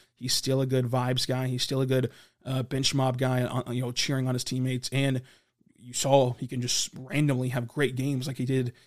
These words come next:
um, over the weekend, uh, last weekend. So who knows what's gonna happen? I don't think that you should expect anything important, though,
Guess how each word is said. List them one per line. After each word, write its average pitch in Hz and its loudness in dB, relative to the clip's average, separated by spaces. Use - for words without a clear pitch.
um, 127 -6
over 139 0
the 131 2
weekend, 127 -2
uh, 131 -4
last 131 -2
weekend. 131 0
So 135 0
who 180 8
knows 151 6
what's 139 -2
gonna 135 0
happen? 139 -2
I 127 0
don't 131 0
think 139 2
that 131 0
you 139 0
should 127 -2
expect 123 -4
anything 131 -2
important, 160 -6
though, 151 -2